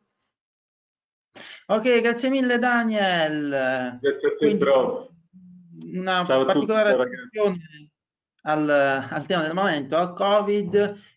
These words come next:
Speaker 1: con, eh, un ruolo pro-, professionale ad hoc, quello del covid manager.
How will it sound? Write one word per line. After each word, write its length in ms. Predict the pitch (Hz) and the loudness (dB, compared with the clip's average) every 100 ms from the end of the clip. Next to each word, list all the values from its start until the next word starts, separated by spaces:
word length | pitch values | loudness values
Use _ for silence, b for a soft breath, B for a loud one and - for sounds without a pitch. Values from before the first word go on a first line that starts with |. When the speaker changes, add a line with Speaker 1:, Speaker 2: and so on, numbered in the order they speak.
| _ | _
Speaker 1:
con, 260 | - 180 180 | -4 -2 0
eh, 40 | |
un 500 | 170 165 160 156 160 | 0 0 0 0 -2
ruolo 300 | 175 196 151 | 2 2 2
pro-, 220 | 160 151 | -2 -6
professionale 920 | 160 170 170 - 175 170 151 135 127 123 | -6 -8 -8 -6 -4 -2 -2 -2 -2 -2
ad 200 | 156 160 | -2 0
hoc, 420 | 151 156 156 - | 0 -2 -8 -10
quello 160 | 156 147 | -6 -4
del 140 | 143 | -4
covid 300 | - 165 190 | -6 -6 -4
manager. 1080 | 180 165 151 151 165 160 156 170 175 175 | -2 -2 -2 -2 0 0 2 0 -2 -4